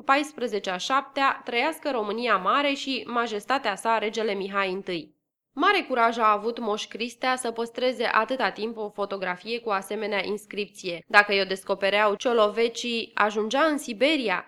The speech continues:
și totuși a păstrat-o, pentru că este pametul lui, amintirea lui. Și scumpă amintirea, de vreme ce a riscat atâta păstrând-o.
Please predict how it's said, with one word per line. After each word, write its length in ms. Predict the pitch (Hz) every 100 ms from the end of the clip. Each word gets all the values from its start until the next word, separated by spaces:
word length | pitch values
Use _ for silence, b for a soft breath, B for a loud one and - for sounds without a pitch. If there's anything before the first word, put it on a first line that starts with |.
| B
și 160 | - 339
totuși 320 | 392 415 381
a 100 | 359
păstrat-o, 640 | 330 302 302 294 220 - - _
pentru 240 | 208 202 196
că 140 | 190
este 520 | 185 262 - 277 -
pametul 640 | - 226 233 277 285 262 247
lui, 320 | 233 175 - _ _ _ _
amintirea 640 | 170 208 208 214 269 220
lui. 320 | 214 208 185 _ _ _
Și 200 | - 220
scumpă 420 | 208 - 330 302
amintirea, 720 | 226 190 185 185 180 175 160 B B
de 120 | - 190
vreme 320 | 214 233 220
ce 180 | 220 220
a 120 | 196
riscat 460 | 190 - - 233 -
atâta 420 | 196 196 240 214
păstrând-o. 680 | 196 196 - 196 190 170